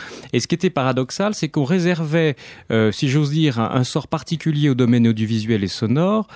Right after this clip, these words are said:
euh, et notamment tout ce qui était produit par la télévision et la radio, par exemple, euh, ce qui n'est plus le cas aujourd'hui du cinéma. Car qui aujourd'hui, alors que la conservation des films cinéma-,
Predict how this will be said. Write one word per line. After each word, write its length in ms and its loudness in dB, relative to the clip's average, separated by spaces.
euh, 720 2
et 80 0
notamment 400 2
tout 120 -10
ce 60 -10
qui 80 -6
était 140 -2
produit 480 -2
par 120 -2
la 120 0
télévision 460 0
et 20 2
la 100 0
radio, 560 -2
par 160 -6
exemple, 460 -2
euh, 360 2
ce 100 -10
qui 100 0
n'est 140 4
plus 160 -4
le 80 -6
cas 160 2
aujourd'hui 340 2
du 140 -4
cinéma. 500 0
Car 220 0
qui 200 0
aujourd'hui, 720 0
alors 400 0
que 100 -2
la 200 0
conservation 640 -2
des 100 0
films 300 -2
cinéma-, 560 -2